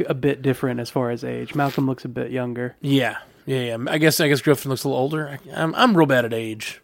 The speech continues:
Speaker 2: <laughs> I really, I really am. So I'm, I'm, I'm still not that doesn't totally convince me 'cause I could see them being the same age, but I'm real bad at age. Um, so, 'cause, uh, is, is Trish younger or older?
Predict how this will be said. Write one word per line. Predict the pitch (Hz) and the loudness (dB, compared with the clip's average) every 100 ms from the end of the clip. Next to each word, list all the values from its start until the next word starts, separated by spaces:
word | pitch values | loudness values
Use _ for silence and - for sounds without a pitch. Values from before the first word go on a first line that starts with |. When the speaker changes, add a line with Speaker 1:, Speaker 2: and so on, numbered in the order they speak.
| _ _ | _ _
Speaker 2:
<laughs> | _ - - - 302 - - - - - 254 | _ -14 -10 4 4 4 0 -18 -20 2 4
I | 147 | 6
really, | 151 151 156 139 135 | 4 6 6 6 4
I | |
really | 139 147 147 123 | 4 6 4 4
am. | 120 117 117 | 0 -2 0
So | 156 | 2
I'm, | 151 151 | 2 2
I'm, | 160 156 - - - - - | 0 0 -4 -20 -20 -20 0
I'm | 156 160 | 2 4
still | 185 165 | 6 6
not | 143 - _ _ | 6 2 _ _
that | 160 143 131 | 4 4 4
doesn't | 160 147 135 | 4 6 4
totally | 165 147 | 4 4
convince | 135 131 127 123 | 4 2 2 0
me | 123 | 0
'cause | 131 | 2
I | 123 | 2
could | 120 131 120 - - - - | 0 -6 -12 -14 -20 -20 -12
see | - 170 | -4 0
them | 156 160 | 2 2
being | 170 | 2
the | 170 | 2
same | - 175 | 0 2
age, | 175 175 151 | 2 2 4
but | 143 | 4
I'm | 147 | 4
real | 135 | 4
bad | 131 120 | 4 4
at | 117 | 4
age. | 117 117 - - - - - | 0 -2 -8 -16 -18 -8 4
Um, | 151 156 151 147 | 6 6 4 0
so, | 143 - 135 120 104 _ _ _ _ | 0 2 2 0 -6 _ _ _ _
'cause, | - 143 | 0 0
uh, | 247 294 | 0 0
is, | 208 - | -2 2
is | 185 - | 2 4
Trish | - 285 - | 4 4 4
younger | 262 277 262 220 170 | 4 4 2 2 4
or | |
older? | 151 143 120 104 | 4 4 0 -4